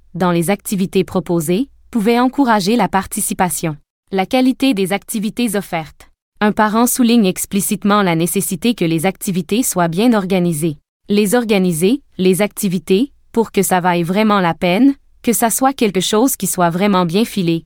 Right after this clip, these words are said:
bien organisé pour que vraiment ça soit, que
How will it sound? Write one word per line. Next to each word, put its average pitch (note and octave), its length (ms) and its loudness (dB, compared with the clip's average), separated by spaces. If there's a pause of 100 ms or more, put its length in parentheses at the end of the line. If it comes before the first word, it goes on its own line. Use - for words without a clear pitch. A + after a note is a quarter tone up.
(140)
bien G#3+ 280 0
organisé F3 600 0
pour - 220 -6
que F#3 80 -2
vraiment G3 360 0
ça F#3 180 0
soit, E3+ 340 -2 (300)
que F3+ 100 -2